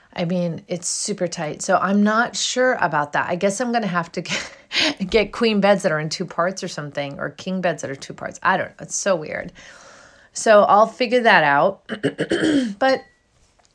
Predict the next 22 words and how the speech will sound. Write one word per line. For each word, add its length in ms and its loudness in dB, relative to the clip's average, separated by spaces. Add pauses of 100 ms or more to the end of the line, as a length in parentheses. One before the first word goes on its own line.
(100)
see, 180 0
all 160 6
that's 200 4
down 140 2
the 60 -2
road. 380 4
All 260 10
that 220 4
I 120 6
have 260 2
to 100 -6
do 200 0
is 200 -4
right 260 -2
in 120 -6
front 220 -6
of 80 -6
my 120 -2
face, 340 -8
inch 240 -6
by 120 -4
inch. 360 -8